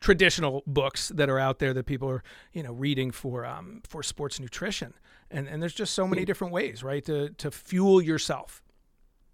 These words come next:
Speaker 2: Yeah, well, you know, you mentioned Mediterranean diet, and, you know, you take that label off of it and just look at the ingredients. And again, it pops up again and again and again. You know, something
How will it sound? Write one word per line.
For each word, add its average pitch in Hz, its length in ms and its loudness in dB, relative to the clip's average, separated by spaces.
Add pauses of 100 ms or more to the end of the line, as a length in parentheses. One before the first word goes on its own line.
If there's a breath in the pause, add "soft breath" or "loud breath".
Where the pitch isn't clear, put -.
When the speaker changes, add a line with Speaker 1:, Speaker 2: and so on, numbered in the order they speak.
(100)
Speaker 2:
Yeah, 190 120 12
well, 185 100 12
you 208 60 12
know, 196 60 12
you 190 140 12
mentioned 214 260 12
Mediterranean 160 500 12
diet, 135 440 10 (300 soft breath)
and, 147 500 12
you - 100 4
know, 165 60 12
you 160 100 12
take 208 160 12
that 165 160 12
label 165 360 12
off 170 260 8
of 208 100 8
it 220 160 12
and 143 120 10
just 147 100 10
look 165 120 10
at 156 60 10
the 143 100 12
ingredients. 143 480 12
And - 80 2
again, 151 220 10
it 127 100 4
pops - 380 2
up - 180 4
again 143 480 8
and 135 160 4
again 123 380 4
and 120 120 2
again. 110 440 4
You 113 100 4
know, 110 40 6
something 160 560 10